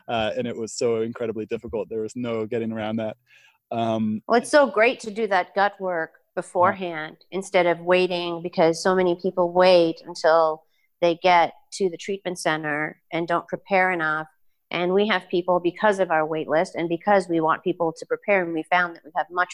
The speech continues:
Speaker 2: better outcomes, d-, dependent, that it's correlated very much so with how much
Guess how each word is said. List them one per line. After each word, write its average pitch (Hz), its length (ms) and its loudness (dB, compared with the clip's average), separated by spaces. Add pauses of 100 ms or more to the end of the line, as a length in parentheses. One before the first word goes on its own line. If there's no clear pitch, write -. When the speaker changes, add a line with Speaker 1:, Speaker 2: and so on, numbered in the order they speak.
Speaker 2:
better 156 260 -2
outcomes, 165 560 -4 (540)
d-, - 80 -4 (380)
dependent, 185 440 0
that 160 100 2
it's 160 220 -6
correlated 160 760 2 (100)
very 180 520 4
much 160 380 -8
so 151 260 0
with 156 180 -8
how 165 160 -4
much 147 200 -10